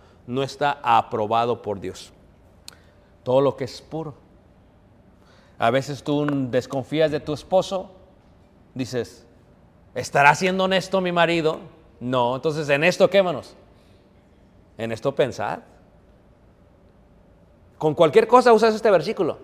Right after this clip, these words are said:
Oye, que el Bad Bunny tiene esta canción. "Ah, déjala escucho". No andarla escuchando. Es puro. Es honesto.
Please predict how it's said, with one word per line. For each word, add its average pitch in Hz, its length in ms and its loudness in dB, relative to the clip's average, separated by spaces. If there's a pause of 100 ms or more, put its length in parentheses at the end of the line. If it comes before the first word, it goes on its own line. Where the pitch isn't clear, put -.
(640)
Oye, 160 280 0
que 143 100 -2
el 127 100 0
Bad 143 200 2
Bunny 160 260 0
tiene 156 200 -6
esta 160 160 -4
canción. 143 420 -6 (1160)
"Ah, 120 100 -8
déjala 208 240 8
escucho". 220 400 0 (1200)
No 120 140 -6
andarla 156 240 2
escuchando. 147 360 -4 (1300)
Es 131 240 -6
puro. 165 380 -2 (1500)
Es 123 260 -4
honesto. 151 520 -8